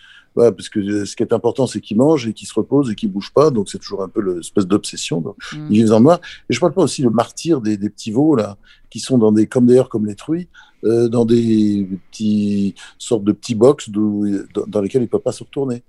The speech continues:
Speaker 1: Voilà. Et c'est
Speaker 2: Ouais.
Speaker 1: ça qu'on mange après.
Speaker 2: Et c'est vrai que c'est insoutenable. Ça, euh, il y a beaucoup de force dans la façon dont vous le décrivez, parce que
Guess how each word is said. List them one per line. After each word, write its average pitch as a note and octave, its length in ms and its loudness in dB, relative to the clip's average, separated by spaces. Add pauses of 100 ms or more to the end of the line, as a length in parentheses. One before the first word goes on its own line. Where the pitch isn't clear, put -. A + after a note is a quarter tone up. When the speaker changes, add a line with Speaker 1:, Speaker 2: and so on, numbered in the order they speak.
(140)
Speaker 1:
Voilà. F#2 180 0 (200)
Et - 80 -4
c'est - 100 -10
Speaker 2:
Ouais. C#3+ 60 -10
Speaker 1:
ça B2+ 120 2
qu'on A#2 140 -2
mange A2 240 0
après. D#2+ 300 -6 (180)
Speaker 2:
Et E3 40 -18
c'est - 120 -14
vrai D#3 140 -12
que - 60 -16
c'est E3 60 -10
insoutenable. - 640 -14
Ça, - 140 -14 (100)
euh, C#3+ 240 -12 (720)
il D3+ 60 -18
y D3+ 60 -10
a D3+ 40 -12
beaucoup E3 200 -8
de - 60 -16
force D#3 280 -6
dans C3+ 80 -12
la C3 80 -10
façon C#3+ 260 -14
dont C#3+ 120 -10
vous C3+ 160 -14
le C#3+ 80 -12
décrivez, D#3 580 -10
parce - 180 -16
que D#3+ 200 -14